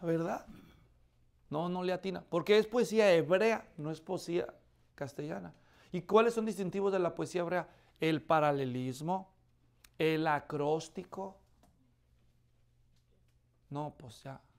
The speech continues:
me dejó en las mismas, ¿verdad? Si tuvieras la poesía hebrea, en algunos pasajes como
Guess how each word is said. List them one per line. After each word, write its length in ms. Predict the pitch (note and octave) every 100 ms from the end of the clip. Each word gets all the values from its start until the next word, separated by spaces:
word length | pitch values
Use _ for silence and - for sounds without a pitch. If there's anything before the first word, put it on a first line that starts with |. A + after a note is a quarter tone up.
| _
me 60 | B2+
dejó 160 | A#2+ D3+
en 60 |
las 100 | C#3+
mismas, 360 | C#3+ C#3+ D3 C#3
¿verdad? 220 | C#3 E3 E3 - - G#3 B3+ A#3+ A#3 A3 G#3 - - _ - -
Si 140 | G3
tuvieras 520 | F#3+ A#3+ B3 C4 B3+ - -
la 220 | F#3+ G#3+
poesía 540 | - G#3 F#3 A3+ B3+ A#3+
hebrea, 680 | G3+ G#3 G#3 A#3 C#4 - - _ - _ _ - - _ _ - - - -
en 140 | E3+
algunos 380 | F3 F3 A#3 A#3+
pasajes 640 | G#3+ - G#3 G3+ A3+ A3+
como 480 | - E3+ D#3 D3 C#3+